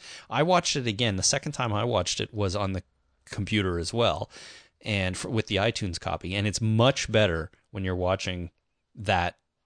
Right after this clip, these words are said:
uh, that digital version of it. But man, oh man, is it dark when it's on T V. I experienced the same thing, so you're not alone, Gemma.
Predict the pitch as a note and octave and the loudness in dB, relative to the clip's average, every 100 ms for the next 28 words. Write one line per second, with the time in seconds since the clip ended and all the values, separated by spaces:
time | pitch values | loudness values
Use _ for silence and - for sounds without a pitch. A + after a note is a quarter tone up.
0 | _ G2+ F2+ F2 F2 F2+ F2+ F2 - A2+ | _ -6 -4 -4 -4 -4 -4 -4 -4 -2
1 | A2 G#2+ F#2+ G2+ G2+ A#2+ B2 E3+ - - | 2 0 2 0 0 -2 -4 -6 -8 -20
2 | - - - G#2 A#2 C3+ F3+ F#3 C#3+ A2+ | -20 -20 -14 -10 -8 -4 0 4 4 4
3 | G#2+ G2 F2+ F#2+ - F2+ E2+ - - F#2 | 2 0 -2 -6 -2 -2 -2 -10 -8 -8
4 | - F2 F2 - F2 E2+ A2 A#2 - G#2 | -6 -6 -4 -6 -4 0 0 0 0 -2
5 | F2 - - F2+ F2 E2+ E2 D#2 F#2+ F2+ | -2 -4 -4 -6 -8 -10 -8 -6 -4 -2
6 | G#2 A2 F#2+ F2+ E2+ G2 D#2 | 0 0 0 0 -4 -8 -10